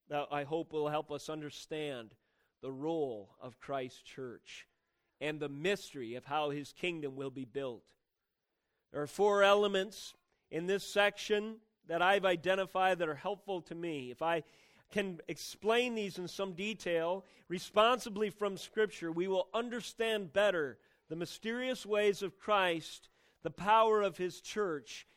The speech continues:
and indeed our call, and they are as follows: confession,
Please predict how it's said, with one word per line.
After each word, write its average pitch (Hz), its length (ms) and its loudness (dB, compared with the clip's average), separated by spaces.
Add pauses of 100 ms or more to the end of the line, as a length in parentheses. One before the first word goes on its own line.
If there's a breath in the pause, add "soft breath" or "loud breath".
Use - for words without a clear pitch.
(120)
and 156 120 -2
indeed 170 400 -2
our 165 200 2
call, 165 440 -2
and 143 140 -6
they 151 100 -2
are 147 240 -2
as 131 160 -8
follows: 151 540 -2
confession, 175 880 -4